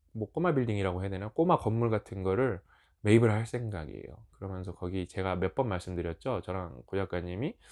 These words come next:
음, 미리 말씀드린 미니플렉스, 멀티플렉스는 큰 개념이고, 미니플렉스, 카페지만 스터디도 할 수 있고, 독서 모임도 할 수 있고, 심지어 공유 오피스처럼 쓸 수 있고, 저희가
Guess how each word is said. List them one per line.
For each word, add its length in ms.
음, 140
미리 300
말씀드린 460
미니플렉스, 640
멀티플렉스는 800
큰 180
개념이고, 380
미니플렉스, 840
카페지만 640
스터디도 440
할 100
수 160
있고, 440
독서 260
모임도 260
할 100
수 160
있고, 340
심지어 320
공유 340
오피스처럼 500
쓸 100
수 160
있고, 380
저희가 260